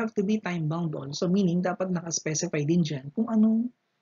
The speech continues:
panahon or anong petsa dapat ma-accomplish yung mga objectives na yan. Okay? So, lagyan po natin ng time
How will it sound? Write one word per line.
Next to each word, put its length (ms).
panahon 400
or 160
anong 240
petsa 560
dapat 400
ma-accomplish 720
yung 160
mga 320
objectives 640
na 240
yan. 80
Okay? 160
So, 160
lagyan 240
po 160
natin 320
ng 100
time 320